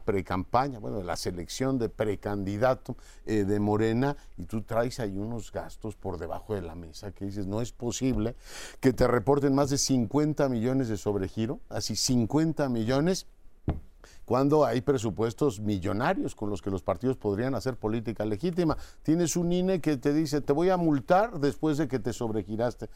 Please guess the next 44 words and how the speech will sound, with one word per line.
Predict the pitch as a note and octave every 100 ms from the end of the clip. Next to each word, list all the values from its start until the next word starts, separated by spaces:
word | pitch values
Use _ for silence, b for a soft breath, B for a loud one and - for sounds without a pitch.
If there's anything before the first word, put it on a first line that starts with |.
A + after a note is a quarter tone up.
| b b
cuando | G2+ G2 F#2+
lo | F#2
que | C#3
es | C3+
grave | B2+ C3+ C#3+ E3+ - b b
es | A2+ B2 B2
la | B2 G#2
cantidad | G2+ G2 G2+ A#2
de | C3
dinero | A2 B2+ C3
que | -
manejaron | G2 F#2 F#2 A#2+ A#2+ C#3 C#3+ b b
durante | - G#2+ A#2+ B2+ - G#2+
las | G2+
precampañas. | - G2 - E2+ F#2+ F2+ F2 G#2
En |
fin, | F2 G2+
el | F#2
proceso | G2+ G2+ G#2 A2
este | G#2 G#2+
que |
se | G2
llamó | F#2+ G2+
de |
las | G2 F#2+
corcholatas. | - G2 - G#2+ B2 A2+ A#2+ - B B -
Por | C#3 D3+
el | E3
lado | G3 G3+ G#3+
del | F3+ E3+ C3+
tribunal, | D#3 D3+ D#3 E3+ G3 E3+
es | C#3
lamentable | C#3 C3 A2 A#2+ A2+ A#2+
lo | G#2
que | -
ocurre, | F2+ G#2+ B2 C#3
y | G#2+
yo | G#2
creo | G#2+
que | G2
es | G2+
un | G#2 F#2
pésimo | - D3 - B2 G#2
presagio | - G2+ - C3 - D3